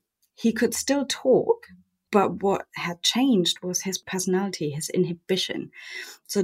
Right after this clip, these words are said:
that is one of the famous cases that plays personality and so-called executive functions in the frontal lobe. Another famous case is patient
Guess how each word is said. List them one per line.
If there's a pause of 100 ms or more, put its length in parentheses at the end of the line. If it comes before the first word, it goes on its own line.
that
is
one
of
the
famous
cases
that
plays
personality
and (160)
so-called
executive
functions
in
the
frontal
lobe. (680)
Another
famous
case
is
patient